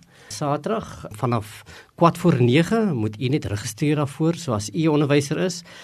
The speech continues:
Saterdag die veertiende Oktober is wanneer ons hierdie webinar vir onderwysers het. Nou, dit handel ook oor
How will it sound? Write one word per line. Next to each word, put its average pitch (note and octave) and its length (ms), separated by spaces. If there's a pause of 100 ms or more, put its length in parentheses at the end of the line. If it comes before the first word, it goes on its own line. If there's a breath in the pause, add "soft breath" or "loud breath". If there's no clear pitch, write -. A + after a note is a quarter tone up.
(140 loud breath)
Saterdag C#3+ 640
die G#2+ 420
veertiende D#3+ 760
Oktober F#3 560 (240)
is G2+ 240
wanneer G2 420
ons G2+ 420
hierdie F#2+ 360
webinar G2 480
vir - 140
onderwysers F#2+ 560
het. - 180
Nou, F#2 260
dit C3 160
handel A#2 260
ook A2+ 140
oor G#2+ 280